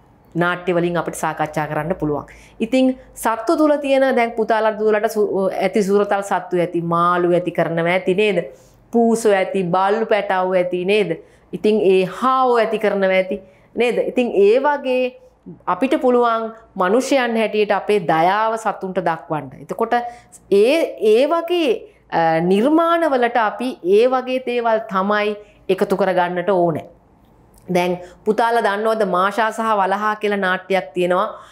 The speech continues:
අම්, අ, මතක ඇති, අ, නවවෙනි ශ්‍රේණියට, අටවෙනි ශ්‍රේණියට. දැන් ඒ නාට්‍යයේ තියෙන්නේ, අ, වලහෙක් තම්-, මේ ගෙදරට එන ගැහැණු ළමයාට, අ, වලහා සලකන්නේ නෑ හොඳට.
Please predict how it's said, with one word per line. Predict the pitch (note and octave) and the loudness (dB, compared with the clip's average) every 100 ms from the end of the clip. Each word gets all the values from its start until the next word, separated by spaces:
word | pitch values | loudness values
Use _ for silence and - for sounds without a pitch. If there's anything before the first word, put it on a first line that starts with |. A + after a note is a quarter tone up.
| - - | -12 -2
අම්, | E3+ E3+ E3 E3+ E3 D#3+ D3+ | 0 2 0 -2 -4 -6 -8
අ, | D#3 D3+ D3+ D3+ D3 D3+ | -4 -2 -2 -4 -6 -4
මතක | D#3+ E3+ F3+ | -4 -2 -2
ඇති, | F3+ F3 B3+ C4 - - - | -2 0 -2 -2 -10 -10 -2
අ, | D#3 | 0
නවවෙනි | E3 F3+ G#3 A3 G3+ | 0 0 0 0 0
ශ්‍රේණියට, | F#3 F3 D#3+ D#3 D#3 | 0 -2 -2 -6 -6
අටවෙනි | F3+ - B3 G3+ | -4 -2 0 0
ශ්‍රේණියට. | F3+ E3+ D#3+ D#3 D#3 | 0 -2 -2 -8 -6
දැන් | F#3+ A3 | -2 0
ඒ | G#3 G#3 | 2 4
නාට්‍යයේ | G#3+ F#3 G3+ - B3 A#3+ A#3+ | 2 0 0 -2 -2 0 0
තියෙන්නේ, | A#3 G#3 G#3+ A3 C4+ A4+ - - - - | 0 2 2 2 0 -2 -6 -20 -10 -2
අ, | D#3+ | 0
වලහෙක් | D#3+ E3+ F3 G#3 A3 C#4 E4 - - - _ _ _ | 2 2 2 0 -2 -2 -2 -6 -18 -20 _ _ _
තම්-, | - E3+ F3 E3 | -4 -4 -2 -4
මේ | E3 C#3+ E3 | -6 -4 0
ගෙදරට | F3 G#3 A3+ | 2 2 2
එන | A3+ A#3 G#3+ | 0 0 0
ගැහැණු | F#3 G3+ G#3 | -2 -2 0
ළමයාට, | G#3+ A3 A#3+ B3 E4+ - - - - | 0 2 0 0 -2 -4 -20 -20 -4
අ, | D#3+ D3+ D3+ D3 D3 D3 D3+ D3+ D#3 | 2 2 4 2 -2 -4 -8 -6 -2
වලහා | F3+ G3+ A#3 C#4 B3+ F3 - _ - _ _ | 0 0 -2 -2 -4 -6 -16 _ -20 _ _
සලකන්නේ | - F3+ G3+ A3 A3+ A3 | -8 -4 0 0 0 0
නෑ | A3 A3+ | 0 0
හොඳට. | G#3 G#3+ B3 | 0 0 0